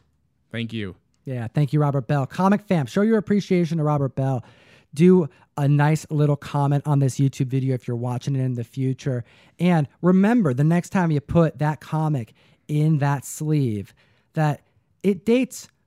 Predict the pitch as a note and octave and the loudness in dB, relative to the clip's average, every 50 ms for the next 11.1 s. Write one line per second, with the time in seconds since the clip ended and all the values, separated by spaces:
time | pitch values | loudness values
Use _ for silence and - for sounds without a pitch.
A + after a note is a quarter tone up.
0 | _ - D#3 D#3+ F3+ C4 C#4 C4+ A#3+ - - A2+ D3 D3+ D#3 D#3 C#3+ B2 - - | _ -14 -12 -6 0 2 2 4 2 2 0 -2 -2 0 2 2 2 0 -2 -6
1 | - - - - D3+ C#3+ - - - C#3 - - C#3+ C3+ C3 A2 A2+ A#2+ A#2+ B2+ | -12 -18 -6 -2 -2 -2 -2 -4 -8 -8 -6 -4 -4 -4 -4 -4 -4 -4 -2 0
2 | B2+ B2 A2+ A2+ - - A#2+ A2 B2 B2 A#2+ A#2 A#2 A2+ A2+ - - A2+ A2 A2+ | 0 0 -2 -2 -4 -4 -6 -4 -4 -6 -6 -6 -6 -8 -10 -10 -10 -8 -8 -6
3 | A2 A#2 A#2 G2 - - A2+ G#2 - - A2+ A2+ A2 G#2+ B2 A#2 A2+ A2 G2+ G#2 | -4 -6 -6 -6 -6 -6 -6 -6 -8 -8 -8 -8 -6 -6 -6 -6 -6 -8 -8 -8
4 | G#2 G#2+ - - - A2+ G#2 F#2+ F#2 F2 F2+ F2+ F2 - - - _ _ _ _ | -10 -12 -12 -12 -12 -10 -10 -10 -10 -10 -10 -12 -12 -14 -16 -18 _ _ _ _
5 | _ _ _ _ - A#2+ B2 B2 C3 - D#3+ E3+ - - - C#3 C#3 C#3 - - | _ _ _ _ -6 -4 -2 -4 -2 -2 -4 -4 -4 -4 -6 -6 -6 -6 -4 -4
6 | C3 G#2+ F#2+ F2+ G2+ - _ _ _ _ _ _ _ _ - A#2+ A#2 A2+ - - | -4 -4 -4 -6 -8 -12 _ _ _ _ _ _ _ _ -8 -6 -6 -6 -6 -8
7 | B2 G#2+ F2+ D#2+ D#2 - - - _ _ _ - C#3 B2+ B2+ B2+ - B2 - - | -10 -10 -10 -12 -16 -20 -20 -20 _ _ _ -8 -4 -2 -2 -2 -2 -4 -10 -8
8 | A2+ G2+ G2+ G2+ G2 - - - G#2+ G#2 - - - - _ _ _ _ - C3+ | -8 -8 -8 -8 -10 -14 -18 -18 -18 -18 -18 -20 -20 -20 _ _ _ _ -6 -4
9 | B2+ C3 A#2 G#2 G#2 A2 A2+ A#2+ C3 C#3 C#3+ D#3 D3+ B2 - B2 A#2+ A#2 A2 G#2 | -4 -2 -4 -4 -6 -8 -6 -4 -2 0 0 0 -2 -4 -6 -6 -6 -6 -6 -8
10 | F2+ - - _ _ _ _ _ _ _ _ - C3 C3 A#2 - B2 A#2 G#2+ - | -12 -16 -20 _ _ _ _ _ _ _ _ -12 -10 -10 -8 -6 -6 -6 -6 -8
11 | - - | -12 -20